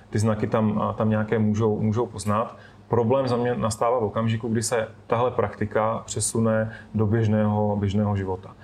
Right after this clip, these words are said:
A představte si situaci, že sedmdesátileté babičce, která má smartphone, ale má ho na to, aby si mohla vyfotit vnoučka a, a má tam, má tam nějaké pohádky a fotí si na něm, vůbec ho jako jinak nepoužívá.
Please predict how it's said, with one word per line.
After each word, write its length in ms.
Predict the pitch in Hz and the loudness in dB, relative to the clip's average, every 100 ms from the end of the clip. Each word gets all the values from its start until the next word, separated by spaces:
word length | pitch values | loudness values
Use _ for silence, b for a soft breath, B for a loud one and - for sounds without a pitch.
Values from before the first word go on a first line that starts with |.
| B B B B - | B B B B -16
A 120 | - | -12
představte 420 | - 110 - - 120 | -4 -2 -2 -2 -4
si 120 | 135 | -2
situaci, 520 | 110 120 117 113 117 | 0 0 0 -2 -2
že 280 | 117 110 101 | 0 0 -2
sedmdesátileté 800 | - 117 110 110 117 113 113 123 | -2 0 2 2 0 2 2 2
babičce, 560 | 101 98 - - 127 127 | 0 -2 -8 0 0 0
která 500 | - 110 107 107 107 - | 0 0 0 -2 -6 -6
má 200 | 117 113 | -2 0
smartphone, 640 | - 107 107 120 123 139 151 B B B | 0 -2 0 2 2 0 -4 B B B
ale 140 | 110 104 | 0 2
má 120 | 110 | 2
ho 120 | 117 | 2
na 100 | 107 | 0
to, 140 | 113 | 0
aby 140 | 107 110 | 0 0
si 120 | - | 0
mohla 240 | 110 113 | 2 2
vyfotit 380 | 107 104 113 113 | 0 -2 -4 -2
vnoučka 760 | 104 98 92 - 113 113 117 - B B - | 0 0 -4 -2 0 2 -2 -6 B B -2
a, 220 | 104 104 | 0 0
a 120 | 110 | 0
má 160 | 104 104 | 0 2
tam, 240 | 110 107 | 0 2
má 100 | 104 | 0
tam 140 | 110 | 0
nějaké 240 | 107 107 113 | 0 0 -2
pohádky 680 | 113 104 104 - 113 113 110 | 0 0 -2 -4 -2 0 0
a 140 | 92 | 0
fotí 300 | - 104 104 | -2 -4 -2
si 160 | - 107 | -2 0
na 120 | 101 | 0
něm, 280 | 101 104 107 | 0 0 0
vůbec 240 | 101 101 | -2 -2
ho 60 | 104 | -2
jako 200 | 101 107 | -2 -2
jinak 220 | 107 104 | -2 -2
nepoužívá. 680 | 92 - 101 110 110 117 | -6 -4 -2 0 0 0